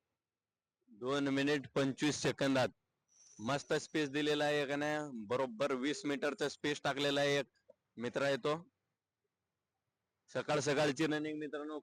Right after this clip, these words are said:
फुल जोश मध्ये होते, त्यामुळे सकाळी येण्याचा प्रयत्न करा. तर जे मुलं विचारत होते की इव्हेंट कसं होत आहेत,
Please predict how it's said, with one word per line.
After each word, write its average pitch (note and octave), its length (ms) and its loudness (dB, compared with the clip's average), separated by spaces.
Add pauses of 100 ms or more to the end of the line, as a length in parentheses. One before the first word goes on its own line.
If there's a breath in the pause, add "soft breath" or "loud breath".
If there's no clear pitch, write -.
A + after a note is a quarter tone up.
फुल D3 160 0
जोश C#3 280 2
मध्ये D3 280 4
होते, C#3+ 280 4
त्यामुळे C#3 400 4
सकाळी C#3 540 2
येण्याचा C#3 340 2
प्रयत्न C3+ 420 0
करा. C3+ 120 4 (420)
तर C#3 300 4
जे C#3 160 2
मुलं C#3+ 300 2
विचारत D3+ 460 2
होते D3 200 -2
की D#3 220 2 (520)
इव्हेंट D3+ 300 4
कसं D3+ 300 4
होत D3 140 2
आहेत, D#3 200 4